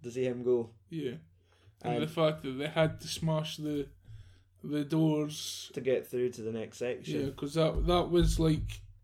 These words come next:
Speaker 2: it was basically the end of cart fourteen, and then they've got the, like, the luggage bit before you get to cart fifteen where
Speaker 1: Aye.
Speaker 2: they are.
Speaker 1: Mm-hmm.
Speaker 2: So they, they're all, now they're all stuck in the bit in the middle.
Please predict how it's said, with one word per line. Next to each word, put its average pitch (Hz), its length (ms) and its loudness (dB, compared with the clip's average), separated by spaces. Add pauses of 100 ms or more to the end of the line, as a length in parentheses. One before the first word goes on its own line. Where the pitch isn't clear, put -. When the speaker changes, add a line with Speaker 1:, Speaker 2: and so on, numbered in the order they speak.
(160)
Speaker 2:
it 160 160 -2
was 170 140 2
basically 170 500 4
the 160 180 -2
end 196 280 6
of 190 100 6
cart 170 320 0
fourteen, 156 640 -4 (540)
and 156 100 -2
then 151 160 -2
they've 147 160 -6
got 147 180 0
the, 156 440 2 (720)
like, 151 200 4
the 151 100 -2
luggage 165 580 2
bit 147 180 -4 (460)
before 151 460 2
you 147 100 -4
get 147 220 -4
to 156 100 -6
cart - 340 -4
fifteen 151 480 -6
where 143 220 -6
Speaker 1:
Aye. 160 100 4
Speaker 2:
they 143 60 0
are. 143 120 -6 (380)
Speaker 1:
Mm-hmm. 117 120 -8 (240)
Speaker 2:
So - 180 -4
they, 151 100 0
they're 165 300 6
all, 156 60 4
now 175 240 4
they're 160 220 4
all 156 160 2
stuck 156 360 -6
in 156 220 -2
the 151 220 -2
bit 147 260 -2
in 156 180 -4
the 147 60 -6
middle. 151 440 -2